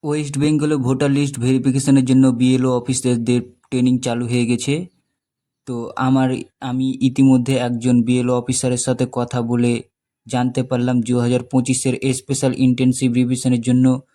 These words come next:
কোন কোন ডকুমেন্টটা থাকার প্রয়োজন হবে। তো চলুন সেই ডিটেলসে এই ভিড-, উম, চলুন ডিটেলসে দেখে নিই কী কী ডকুমেন্টস প্রয়োজন হতে পারে।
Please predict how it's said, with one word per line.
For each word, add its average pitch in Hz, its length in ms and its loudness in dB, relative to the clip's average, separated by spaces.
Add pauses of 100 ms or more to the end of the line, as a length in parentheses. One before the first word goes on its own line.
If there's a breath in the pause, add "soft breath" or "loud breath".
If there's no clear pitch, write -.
(180)
কোন 147 200 -4
কোন 143 220 0
ডকুমেন্টটা 127 580 2
থাকার 120 320 -6
প্রয়োজন 123 420 0
হবে। 110 320 -6 (600)
তো 117 80 -18
চলুন 139 340 0
সেই 127 400 0
ডিটেলসে 127 640 -2 (180)
এই 123 180 -2
ভিড-, 117 340 -4
উম, 110 320 0 (1500)
চলুন 147 280 -4
ডিটেলসে 135 480 0
দেখে 131 280 0
নিই 156 220 0 (1040)
কী 135 240 -8
কী 135 160 0
ডকুমেন্টস 123 480 2
প্রয়োজন 120 360 0
হতে 113 220 -4
পারে। 104 320 -6